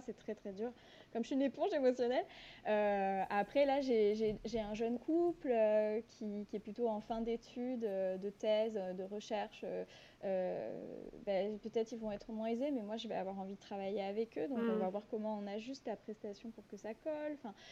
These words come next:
Speaker 1: euh, il y a, euh, les médecins, il y a, euh, les ingénieurs, il y a les
Speaker 2: Mm.
Speaker 1: profs aussi. Le couple ingénieur-prof, on a beaucoup, euh, <laughs> beaucoup de couples comme ça. Je leur dis en rigolant d'ailleurs, « Ah, mais j'aime bien, euh, le, ce genre de couple parce qu'ils sont hyper complémentaires. »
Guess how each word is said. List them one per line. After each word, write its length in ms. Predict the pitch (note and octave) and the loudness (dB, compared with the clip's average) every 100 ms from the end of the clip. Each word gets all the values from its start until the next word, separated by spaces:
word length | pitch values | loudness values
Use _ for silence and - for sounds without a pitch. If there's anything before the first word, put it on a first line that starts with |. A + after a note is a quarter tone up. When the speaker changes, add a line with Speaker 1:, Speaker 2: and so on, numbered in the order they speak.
| - - | -10 0
Speaker 1:
euh, 220 | G#3+ G3+ | 2 2
il 60 | G3+ | 2
y 80 | A3 | 2
a, 280 | A#3 A#3 | 2 2
euh, 180 | G3+ F#3+ | 2 0
les 120 | G3 | -2
médecins, 440 | G3 C#4 E4 D4+ D4+ | -4 -4 -4 -4 -2
il 60 | C4+ | -2
y 60 | |
a, 220 | G#3 F#3+ G3 | -2 -4 -4
euh, 480 | F#3 F3+ F3+ F3 - G#3 | -4 -4 -6 -6 -4 -2
les 140 | F#3+ | -2
ingénieurs, 680 | F#3+ A#3+ C4 C#4 D4 D4+ C#4+ | -4 -2 -2 -2 -4 -8 -8
il 60 | A3 | -10
y 40 | |
a 100 | F#3+ | -8
les 120 | G3 | -6
Speaker 2:
Mm. 160 | A3 A3+ | -4 -2
Speaker 1:
profs 240 | D4+ - | -4 -4
aussi. 340 | D#4+ - D#4+ D#4+ | -10 -6 -4 -4
Le 80 | A3+ | -4
couple 320 | - B3+ A#3+ | -6 -8 -6
ingénieur-prof, 680 | G#3+ A3 A3 A3 - B3+ C4 - | -6 -6 -6 -8 -12 -12 -12 -12
on 60 | F3+ | -10
a 40 | |
beaucoup, 400 | G#3+ - - D#4 | -8 -8 -6 -2
euh, 120 | B3 B3 - | -2 2 4
<laughs> 260 | - A#3+ | 4 2
beaucoup 240 | C4+ - G4 | -2 -2 -2
de 100 | F4+ | -2
couples 240 | - - G4 | -4 0 2
comme 160 | B3 B3+ | 4 4
ça. 140 | F4 | 4
Je 80 | D#4+ | 6
leur 120 | A#3 | 4
dis 140 | A3+ B3 | 4 2
en 60 | C4+ | 2
rigolant 460 | B3+ A#3 A3 B3 | 4 4 6 4
d'ailleurs, « 380 | D4+ G#3 A#3+ C#4 | 4 4 4 4
Ah, 180 | E4+ F4+ - - A#4 | 4 2 0 -6 0
mais 80 | D4+ | 4
j'aime 220 | D4 C4+ | 6 8
bien, 200 | C#4+ F4+ A3+ | 8 8 6
euh, 200 | A3 A#3+ | 4 4
le, 140 | B3 | 2
ce 180 | F#4 D4+ | 2 4
genre 140 | A#3+ | 4
de 80 | A3+ | 4
couple 340 | - C4 B3+ A3 | -2 -6 -4 -4
parce 140 | G#3+ | -4
qu'ils 100 | A#3+ | -6
sont 80 | A3 | -2
hyper 280 | A#3 B3+ B3+ | 0 2 2
complémentaires. » 680 | B3 A3 G#3+ G#3+ C#4+ C#4 | 2 2 4 6 8 8